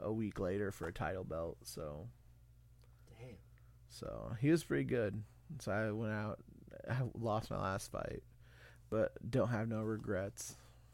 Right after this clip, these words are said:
Speaker 1: I occasionally think about, like, doing a one-off fight, but then I'm just like, "Mm, nah. Nah, I'm good."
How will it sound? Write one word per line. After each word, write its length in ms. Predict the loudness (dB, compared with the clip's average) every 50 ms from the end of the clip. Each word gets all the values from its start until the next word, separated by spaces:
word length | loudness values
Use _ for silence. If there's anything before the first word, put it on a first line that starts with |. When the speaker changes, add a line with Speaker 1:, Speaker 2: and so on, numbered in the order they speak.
| -20 -20 -20 -20 -20 -20 -20 -20 -20 -20 -18 -18 -18 -18 -2 4
Speaker 1:
I 300 | 8 10 12 12 12 12 12
occasionally 880 | 10 6 4 4 4 6 10 10 12 10 10 8 6 6 6 4 4 2 2
think 200 | 2 2 4 4
about, 420 | 4 4 4 4 4 4 4 4
like, 220 | 4 4 4 4 0 -6 -8 -2
doing 360 | 4 4 6 6 6 4 4 2
a 60 | 2
one-off 460 | 4 4 4 4 4 4 4 2 0
fight, 380 | -2 -2 0 2 2 2 0 0 -2
but 100 | -2 -2
then 100 | 0 0
I'm 140 | 0 0 0
just 180 | -2 -2 -2 -2
like, 160 | -2 -2 -2 -6 -12 -16 -12 -10 -8 -6
"Mm, 680 | -6 -4 -4 -4 -4 -4 -4 -4 -4 -4 -4 -4 -6 -6
nah. 640 | -4 -4 -4 -4 -6 -6 -6 -6 -6 -6 -6 -8 -10 -12 -18 -20 -20 -20 -20 -20 -20 -20 -20 -20 -20 -20 -20 -20 -20 -20 -20 -20 -20 -20 -20 -20 -20 -12 -8
Nah, 280 | -4 -2 0 0 0 0
I'm 100 | -2 -2
good." 420 | -2 0 0 0 0 0 0 -2